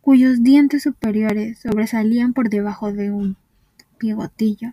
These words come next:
de aspecto lastimoso. Le gustaba llevar chaquetas de grandes cuadros, de alegre colorido, y corbatas normalmente amarillas o verde claro. Fíjate, por ejemplo,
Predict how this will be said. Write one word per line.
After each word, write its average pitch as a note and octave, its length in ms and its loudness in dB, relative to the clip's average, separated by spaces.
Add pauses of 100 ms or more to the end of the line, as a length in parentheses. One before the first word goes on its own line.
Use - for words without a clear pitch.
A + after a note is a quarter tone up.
(160)
de A#3 120 0
aspecto A3+ 460 -2
lastimoso. G#3+ 880 -2 (1300)
Le C4 180 6
gustaba C#4+ 440 2
llevar A#3 440 0
chaquetas A3 880 -4
de A3 80 -10
grandes G#3+ 640 -4 (760)
cuadros, - 560 -6 (1400)
de A#3 220 2
alegre A#3 420 0
colorido, A3 680 -4 (840)
y A3+ 100 0
corbatas A3+ 540 0
normalmente A#3 540 4
amarillas G#3+ 500 0
o - 160 -8
verde G3+ 320 -4
claro. G3+ 320 -6 (960)
Fíjate, C#4 340 0
por A#3 160 0
ejemplo, G#3+ 560 -4